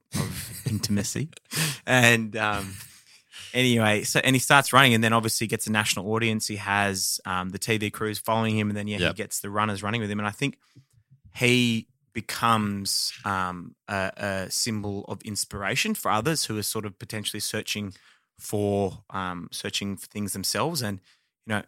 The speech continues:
Speaker 1: he doesn't have a purpose for running. So why are the others running with him? But it's more so that thing of, like, the sheep follows the shepherd and,
Speaker 2: Mm.
Speaker 1: you know, they're just running with him just because he's just doing something.
Speaker 2: Mm.
Speaker 1: Um, and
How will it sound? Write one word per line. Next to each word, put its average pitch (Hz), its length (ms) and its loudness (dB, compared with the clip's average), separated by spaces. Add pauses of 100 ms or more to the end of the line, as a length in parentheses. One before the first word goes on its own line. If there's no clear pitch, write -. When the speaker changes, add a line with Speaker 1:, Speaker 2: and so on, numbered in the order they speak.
(180)
Speaker 1:
he 127 220 0
doesn't 127 260 2
have 113 180 0
a 104 40 2
purpose - 420 0
for - 140 -2
running. 98 360 0
So 101 360 2 (580)
why 104 360 6
are - 20 4
the 104 100 2
others 101 260 0
running 101 220 0
with 101 100 0
him? 95 140 -2
But - 120 -6 (600)
it's 123 120 -6
more 113 160 0
so 113 140 0
that 107 160 0
thing 104 160 -4
of, 101 80 -6
like, 101 140 -2 (640)
the - 80 -4
sheep - 400 2
follows 101 340 -2
the 104 60 -4
shepherd - 480 -2 (180)
and, 95 380 2
Speaker 2:
Mm. 95 60 -8
Speaker 1:
you 101 140 -4
know, 98 80 -8
they're 101 140 -2
just 104 180 -4
running 107 220 0
with 110 120 0
him 107 120 0
just 107 180 -6
because 113 240 -4
he's 107 140 -2
just 107 160 0
doing 117 220 2
something. 104 320 -4 (220)
Speaker 2:
Mm. 90 240 -4 (220)
Speaker 1:
Um, 95 500 -4 (100)
and 98 520 -8